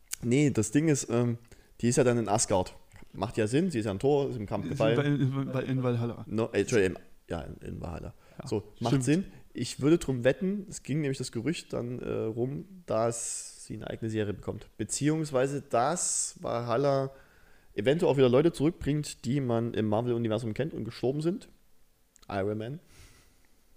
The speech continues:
Speaker 1: Ich wette meinen Arsch drauf, irgendein Film, wo, wo Robert Downey Junior mitspielt und wenn's nur zweieinhalb Sekunden sind,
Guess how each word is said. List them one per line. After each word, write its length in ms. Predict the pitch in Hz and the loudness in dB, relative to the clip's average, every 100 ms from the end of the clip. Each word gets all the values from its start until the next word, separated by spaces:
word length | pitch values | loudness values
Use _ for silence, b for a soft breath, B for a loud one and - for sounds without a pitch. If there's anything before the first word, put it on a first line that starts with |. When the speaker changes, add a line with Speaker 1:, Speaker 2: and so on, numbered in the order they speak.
| - - - - b b b b b b - - - - - - - | -20 -20 -20 -20 b b b b b b -20 -20 -20 -20 -20 -18 -6
Speaker 1:
Ich 120 | - | 2
wette 160 | 165 | 2
meinen 120 | 160 151 | 4 2
Arsch 200 | 143 - | 2 2
drauf, 380 | 123 123 - - - - | 4 4 2 -14 -8 6
irgendein 300 | 175 208 175 | 6 6 6
Film, 280 | 156 156 | 4 6
wo, 120 | 143 139 139 - | 6 4 2 -12
wo 340 | 120 135 143 139 - - | 2 6 6 6 0 4
Robert 260 | 147 175 139 | 6 8 8
Downey 200 | 139 135 | 6 4
Junior 360 | 143 143 135 135 - | 2 2 2 0 -2
mitspielt 480 | 135 - - 123 107 | 0 0 0 2 2
und 120 | 117 | 2
wenn's 200 | 131 - | 2 2
nur 240 | 135 135 | 0 0
zweieinhalb 640 | - - 190 147 165 156 147 | -8 -4 4 6 6 4 2
Sekunden 380 | 131 143 135 123 | -2 -4 -4 -2
sind, 240 | 117 120 | -2 -4